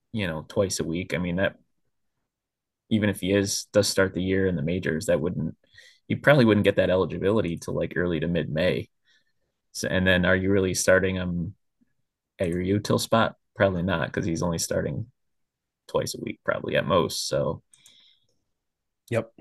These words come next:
Speaker 1: yeah, but I, I, I have taken him as my hopeful catcher three, uh, eventually. <laughs> So,
Speaker 2: <laughs>
Speaker 1: uh, so yeah,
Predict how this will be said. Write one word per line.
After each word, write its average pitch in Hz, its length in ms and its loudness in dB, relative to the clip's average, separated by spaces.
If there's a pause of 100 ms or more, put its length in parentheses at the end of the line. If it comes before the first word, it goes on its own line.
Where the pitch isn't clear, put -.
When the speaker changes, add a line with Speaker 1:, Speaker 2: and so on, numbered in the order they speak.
(140)
Speaker 1:
yeah, - 220 4 (340)
but 101 240 6
I, 117 280 8
I, 104 320 6
I 98 140 4
have 104 380 6 (880)
taken 107 280 2
him 101 420 2
as 104 160 -2
my 90 420 -2 (1400)
hopeful 104 300 0
catcher - 340 -2
three, 95 400 -2 (320)
uh, - 440 -4
eventually. 110 640 0
<laughs> - 40 -14 (580)
So, 135 440 6
Speaker 2:
<laughs> - 0 -
Speaker 1:
uh, - 720 2 (1600)
so - 60 4
yeah, 185 180 6